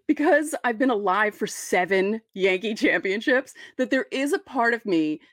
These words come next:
that wants to see the teams that haven't done anything in a really long time. We're going on four, we're on forty years <laughs> since the Orioles did anything like that. So, yes, they're in division. It would be kind of annoying, but I would actually, I think if they got past the Yankees in the playoffs,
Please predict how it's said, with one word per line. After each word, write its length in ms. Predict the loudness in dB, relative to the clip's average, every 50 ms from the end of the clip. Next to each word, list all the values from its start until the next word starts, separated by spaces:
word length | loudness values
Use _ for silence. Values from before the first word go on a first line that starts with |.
| _ -2
that 120 | 0 2 2
wants 340 | 2 2 2 0 0 -4
to 60 | -8 -8
see 180 | -6 -6 -4
the 100 | -4 -6
teams 300 | -8 -6 -4 -4 -4 -2
that 100 | -2 -2
haven't 380 | 0 0 -2 0 -2 -2 -2 0
done 320 | 2 2 4 4 2 2
anything 420 | 0 2 2 2 2 2 2 2 2
in 80 | 2
a 80 | 2 2
really 220 | 2 2 2 2
long 160 | 2 0 0
time. 180 | 0 -2 -2 0
We're 160 | 2 0 0
going 240 | 2 2 2 4 4
on 100 | 2 2
four, 300 | 0 2 2 2 2 2
we're 220 | 0 -2 0 0 2 2
on 180 | 2 2 0
forty 320 | 0 0 0 0 0 0 0
years 440 | 0 0 0 -2 -2 -6 -10 -12 -14
<laughs> 40 | -14
since 380 | 0 2 2 2 2 0 -4 -4
the 140 | 0 2
Orioles 340 | 2 4 4 4 2 0 0
did 160 | 2 2 2
anything 360 | 2 2 2 2 0 0 -2 -2
like 200 | -2 -4 -2 -2
that. 240 | 0 -2 -2 -2
So, 320 | -2 0 2 2 2 0 -2 -6 -14 -20 -20 -20 -20 -20 -20 -20 -20 _ _ _
yes, 260 | 2 2 4 2 2
they're 160 | 0 2 2
in 80 | 4 4
division. 460 | 4 4 4 4 4 4 4 2 2
It 100 | 2 4
would 140 | 2 2 2
be 100 | 2 -4
kind 240 | -4 -2 0 0 2
of 60 | 2
annoying, 500 | 2 2 2 2 2 2 2 2 2 2
but 160 | 2 0 0 0
I 100 | -2 -2
would 100 | 0 2
actually, 640 | 2 0 0 -2 -6 -6 -4 -2 -2 -2 -4 -4 -8 -12 _ _
I 120 | -6 -6 -6
think 320 | -4 -4 -4 -4 -2 0 0
if 180 | -2 -2 0
they 140 | -2 0 2
got 160 | 2 0 0
past 260 | 0 0 0 0 0
the 100 | 0 0
Yankees 340 | 0 0 0 0 -2 0 2
in 100 | 2 2
the 60 | 2
playoffs, 640 | 2 2 2 2 2 2 0 0 -2 -4 -10 -14 -6